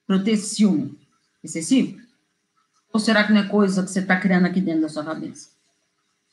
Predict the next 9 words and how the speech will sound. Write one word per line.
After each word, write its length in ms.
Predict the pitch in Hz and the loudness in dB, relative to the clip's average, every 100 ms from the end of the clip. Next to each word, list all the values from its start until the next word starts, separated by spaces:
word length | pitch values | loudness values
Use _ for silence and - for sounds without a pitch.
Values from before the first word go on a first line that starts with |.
| - | -10
Essa, 340 | - - - - | -8 -8 -14 -10
o 80 | 170 | -8
ciúme 500 | - 196 226 320 320 | 0 8 8 10 8
imaginário 880 | 247 233 196 196 180 233 202 127 - _ _ _ _ _ _ _ _ _ _ _ - | 8 6 4 4 6 4 4 -2 -12 _ _ _ _ _ _ _ _ _ _ _ -4
é 60 | |
um 240 | 147 165 156 135 - - _ _ _ _ | -2 -2 -4 -10 -16 -20 _ _ _ _
pior 340 | - 208 226 294 | 4 6 6 4
das 160 | 403 | -2
coisas. 560 | - 349 170 - - | 0 2 2 -4 -18